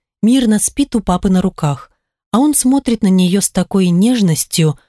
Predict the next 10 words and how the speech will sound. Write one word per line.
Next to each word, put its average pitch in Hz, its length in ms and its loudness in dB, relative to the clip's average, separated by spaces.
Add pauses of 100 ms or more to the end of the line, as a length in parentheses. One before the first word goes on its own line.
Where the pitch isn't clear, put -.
(140)
что, - 260 -4
глядя 190 320 0
на 170 140 2
них, 196 340 0 (260)
сердце 226 520 -2
замирает. 175 720 -2 (480)
Глеб 220 340 0
оказался 220 560 0
хорошим 185 500 0
отцом. 151 460 -2